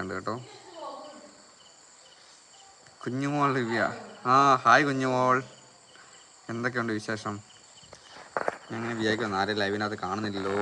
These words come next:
എന്ന്. ലൈക്ക് വൺ. Thank you. ലൈക്ക് കാണുന്നില്ലോടാ. ലൈക്ക് ഇട്ടായിരുന്നോ? ആ, ഒരു ലൈക്ക് വന്നു. എട്ട് പേര് ലൈവ് വന്നു. പെട്ടെന്ന് എട്ട് പേരായി ലൈവിൽ. മഹേഷ് ഡർ ഗോഡ്. ഹായ്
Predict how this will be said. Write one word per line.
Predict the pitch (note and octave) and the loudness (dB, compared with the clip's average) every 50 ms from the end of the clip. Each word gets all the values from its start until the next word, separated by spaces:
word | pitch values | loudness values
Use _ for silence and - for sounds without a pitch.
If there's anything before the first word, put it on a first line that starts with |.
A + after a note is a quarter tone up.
| G#2 G2 | -2 -2
എന്ന്. | F2+ - - - - - - - - - - - - - - - - - - - - - - - - - - - - - - - - - - - - - A#2+ A2 G#2+ | -4 -6 -8 -8 -6 -6 -4 -4 -6 -8 -10 -16 -20 -18 -18 -18 -18 -18 -18 -18 -18 -18 -18 -18 -18 -20 -20 -20 -20 -20 -20 -20 -20 -20 -20 -16 -8 -2 2 4 4
ലൈക്ക് | A2 A2 G#2+ - A2+ A2 | 4 4 2 -2 0 0
വൺ. | G#2+ G#2 G2+ F2 - - - - - - - - - - - - - - | 2 2 0 -4 -12 -18 -20 -18 -18 -18 -18 -20 -20 -20 -20 -20 -14 -8
Thank | - G#2 G#2 A2 A2 G#2 A#2 | -6 -4 -4 -4 -4 -4 -4
you. | A2+ A2+ A2+ A2 G#2+ | -4 -2 -2 2 2
ലൈക്ക് | A2 A2+ A#2+ B2 D3 C#3+ | 2 2 2 0 -2 0
കാണുന്നില്ലോടാ. | C#3+ B2 A#2+ B2 C3+ B2+ A2+ A2 G#2+ G#2 G#2 G2+ G2+ | 2 4 4 4 2 -2 0 0 2 2 2 2 2
ലൈക്ക് | G#2 A#2 B2+ | 0 0 -2
ഇട്ടായിരുന്നോ? | B2 - B2 A#2+ A2+ A2 G2 - G1+ G1+ G1+ G1+ G1+ - - - - - - - B1+ C#2+ - - - - - - - - - - G#2 | -2 0 2 2 2 2 -2 -4 -4 -6 -6 -6 -8 -8 -10 -14 -18 -20 -20 -20 -18 -18 -20 -20 -20 -20 -20 -20 -20 -20 -10 -4 -2
ആ, | G2+ G2 F#2+ F#2 F2+ F#2 | 0 0 0 0 -2 -4
ഒരു | G2+ A#2+ C#3 C3 | -4 0 2 2
ലൈക്ക് | A#2 A2 G2 G#2+ F#2+ | 2 2 0 -2 -6
വന്നു. | F2 F2 E2+ - - A2+ | -8 -8 -10 -8 -8 -8
എട്ട് | A2 - - - F3+ D#3 | -8 -8 -4 0 0 2
പേര് | B2+ A#2 G2+ G2+ | 2 2 2 2
ലൈവ് | G2+ F#2+ F#2+ F#2 | 0 0 0 -2
വന്നു. | F2+ F#2 F#2+ | -4 -2 -4
പെട്ടെന്ന് | B2 A#2+ - - D3+ C3+ B2 | -4 -4 0 0 2 2 2
എട്ട് | G#2 - - A#2+ | 0 -2 -2 0
പേരായി | A2+ G#2+ G2 F2+ F2+ F2+ F2+ F2 | 0 0 0 0 -2 -4 -4 -4
ലൈവിൽ. | F2+ F#2 F2+ F2 D2 - - - - - - - - - - - - - - - - - - - - - - - - - - - | -4 -6 -6 -8 -10 -14 -20 -20 -20 -20 -20 -20 -20 -20 -20 -20 -20 -20 -20 -20 -20 -20 -20 -20 -20 -20 -20 -20 -20 -16 -8 -6
മഹേഷ് | C3+ C3+ B2+ - D#3+ E3 E3+ F3 F3+ F3 - - - - - - - - - - - | -6 -4 2 4 6 8 8 8 6 4 0 -6 -8 -12 -20 -20 -20 -20 -18 -10 -6
ഡർ | A#2+ A#2 A#2+ A#2+ A#2+ A#2+ A#2+ B2 A#2+ - A#2+ A#2 A2 A2 | -4 -4 -2 -2 0 0 0 -2 -2 -4 -10 -10 -6 -4
ഗോഡ്. | A2 A2 A2 G#2+ G#2+ G#2 F#2+ - - - - - - - - - | -2 -2 -2 -2 -2 -4 -4 -6 -10 -12 -10 -10 -10 -12 -6 0
ഹായ് | B2+ A#2+ B2 B2+ C3+ | 2 6 6 6 6